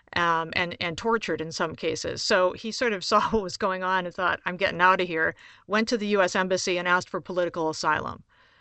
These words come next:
Um, the U S declined to give him political asylum. It was just before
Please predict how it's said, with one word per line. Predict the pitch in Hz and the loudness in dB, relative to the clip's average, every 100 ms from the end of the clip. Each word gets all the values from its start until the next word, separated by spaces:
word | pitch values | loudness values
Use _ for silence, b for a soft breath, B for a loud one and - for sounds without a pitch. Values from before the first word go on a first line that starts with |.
| b - | b -2
Um, | 175 170 165 165 180 - _ _ _ _ - _ _ - 190 _ _ | 0 2 0 -2 -10 -16 _ _ _ _ -20 _ _ -20 -20 _ _
the | 220 | 0
U | 220 226 | 4 4
S | 196 | 4
declined | - - - 220 208 - | 0 -4 2 2 2 -2
to | |
give | 160 208 | 0 0
him | 208 202 185 | 2 0 0
political | 190 185 180 170 | -2 -2 0 0
asylum. | 165 180 160 165 190 | 2 4 4 4 -2
It | 165 | -4
was | 160 | -2
just | - 190 - | 2 2 2
before | 202 - 185 185 180 | -4 0 4 6 6